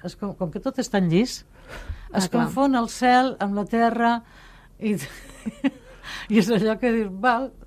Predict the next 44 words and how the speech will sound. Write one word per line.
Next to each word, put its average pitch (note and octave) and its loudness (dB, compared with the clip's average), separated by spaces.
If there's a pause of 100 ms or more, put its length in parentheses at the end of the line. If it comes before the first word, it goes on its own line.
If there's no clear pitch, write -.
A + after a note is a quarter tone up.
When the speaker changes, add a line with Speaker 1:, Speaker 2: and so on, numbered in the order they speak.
Speaker 1:
molt A3 0
bé, F#3+ 4 (340)
i F#3+ -4
tens A3 4
la B3+ 6
impressió A#3+ 4
d'entrar, A#3+ 6 (680)
de F3+ 6
que F3+ 2
pots G#3 2
entrar G#3+ 4 (100)
en F#3 4
un F#3+ 4
espai G3+ 6 (920)
gairebé, F3+ 6
doncs D#3+ -2
això, F#3 6
mm, D#3+ -2
celestial, F#3 6
Speaker 2:
Ah, D3+ 2
Speaker 1:
d'alguna D3+ 8
Speaker 2:
oníric, - 8
Speaker 1:
manera, D3 8
Speaker 2:
el, D#3 6
Speaker 1:
no? A3 10 (180)
Speaker 2:
el F3 4
de F3+ 8
la F3 6
palmera F#3 6
de F#3+ 8
Speaker 1:
Totalment, F#3 6 (100)
Speaker 2:
blat, - -14
no? C4 2
Speaker 1:
sí, F3+ 8
Speaker 2:
Una - 2
mica? G#3 4
Speaker 1:
sí, F#3+ 6
sí. E3 2
Speaker 2:
Que, E3+ 0
que, E3 -2
que F3 -2
allà D#3 -2
hi E3+ 2
Speaker 1:
Jo E3+ -4